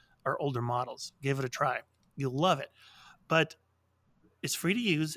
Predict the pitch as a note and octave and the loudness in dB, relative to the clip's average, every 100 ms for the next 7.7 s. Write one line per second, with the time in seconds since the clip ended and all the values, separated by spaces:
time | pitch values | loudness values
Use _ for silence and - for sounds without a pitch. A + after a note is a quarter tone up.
0 | - D#3+ D3+ D3+ E3+ D#3+ E3 D#3+ - - | -4 -2 0 0 0 0 0 0 -8 -18
1 | _ D3 D3+ D#3 D#3 D3 - C#3 B2+ - | _ -14 -6 -2 -2 -2 -6 -8 -8 -2
2 | A3 - - G3 A3+ - C#3 C#3+ - - | 0 2 2 2 2 -2 0 0 -2 -14
3 | - D#3 F3 F3+ F#3+ F3+ F3 - D3+ D3+ | -4 0 2 4 2 2 2 2 0 2
4 | D3+ D3+ D#3 D3+ - _ _ D3 E3 G3+ | 2 2 2 2 -4 _ _ 2 4 4
5 | G3 G3 E3+ D#3+ E3+ D#3+ D#3+ - F#3 E3 | 4 2 4 4 4 4 0 -2 -2 -2
6 | F3 - C3 C3+ E3+ E3 E3+ D3 C3 C3 | -6 -8 -6 -4 -2 -2 0 0 0 -2
7 | - - B3 G#3 C#3 D3+ | -4 -2 0 0 0 -4